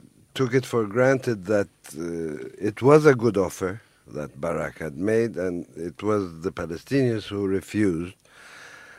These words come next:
Whereas, uh, we have read, uh, in various places that, uh, the, <clears throat> if you look at the plans,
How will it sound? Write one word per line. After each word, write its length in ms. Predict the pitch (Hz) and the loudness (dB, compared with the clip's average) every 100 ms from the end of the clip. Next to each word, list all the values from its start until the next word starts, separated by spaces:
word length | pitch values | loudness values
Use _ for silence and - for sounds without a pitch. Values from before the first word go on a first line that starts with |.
| - - | -14 2
Whereas, 560 | 120 131 131 120 107 | 6 8 6 4 0
uh, 220 | 110 110 | 2 4
we 680 | 101 90 113 131 131 123 - 92 | 2 0 2 4 6 4 -2 -4
have 360 | 107 113 104 | -2 -2 0
read, 380 | 117 113 92 71 | 4 4 0 -8
uh, 180 | 92 98 80 - _ _ _ _ _ _ _ _ _ _ _ _ _ - | -4 -4 -6 -16 _ _ _ _ _ _ _ _ _ _ _ _ _ -6
in 400 | 104 101 98 95 | -2 0 0 -2
various 400 | 95 117 127 101 | 2 6 6 4
places 540 | - 117 113 95 101 92 | -2 -2 -2 -2 -6 -4
that, 200 | 92 90 - | -4 -6 -10
uh, 400 | 85 90 87 85 78 | -6 -4 -4 -6 -6
the, 300 | 87 85 73 - _ | -4 -4 -8 -14 _
<clears throat> 200 | _ - - 80 69 69 | _ -12 -10 -10 -12 -8
if 200 | 101 104 | -6 -4
you 80 | 101 | 0
look 180 | 92 127 | 0 4
at 200 | 156 143 | 2 2
the 100 | 113 | -2
plans, 680 | - 117 104 82 95 - | 0 0 2 0 -4 -8